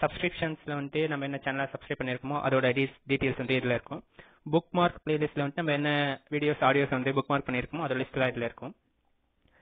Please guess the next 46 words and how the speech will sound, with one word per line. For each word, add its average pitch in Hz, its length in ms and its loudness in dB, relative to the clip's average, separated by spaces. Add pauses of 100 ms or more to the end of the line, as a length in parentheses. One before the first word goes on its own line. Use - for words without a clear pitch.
(100)
Next 143 120 -6
வந்து 156 160 -2
நான் 147 140 2
மெனுவுக்குள்ள 147 420 2
போறேன். 127 320 2 (180)
மெனுவுல 160 400 6
வந்துட்டு, 156 340 4 (640)
அ, 139 60 -4 (120)
trending, 151 560 2 (100)
subscription, 135 560 -2 (380)
புக்டு, 143 520 2
bookmark 151 320 2
playlist 139 260 0
already 131 200 4
இது 139 120 4
நம்ம 131 200 0
அங்கே 123 160 0
பார்த்திருக்கோம். 127 480 0 (100)
Next 143 260 2
வந்து 143 80 0
download, 135 380 2
டவுன்லோட்குள்ள 147 480 2
போனா 139 300 0
நம்ம 147 200 0
என்னென்ன 143 320 0
videos, 139 220 0
ஆடியோஸ் 127 260 0
download 131 240 -2
பண்றோமோ 123 240 -4
அதெல்லாமே 127 200 0
வந்து 127 220 -4
இதுல 120 200 -4
வந்து 120 180 -4
store 127 180 0
ஆயிருக்கும். 127 340 0 (920)
Next 143 160 0
வந்து 160 160 4
history, 151 380 -2
ஹிஸ்டரியில 151 340 -2
வந்துட்டு 147 160 -4
நம்ம 165 160 -2
என்னென்ன 151 220 -2
ஃப்ரீக்வென்ட்டா 147 380 -2
சர்ச் 156 240 -2
பண்ணோமோ 151 280 -4
அந்த, 127 520 0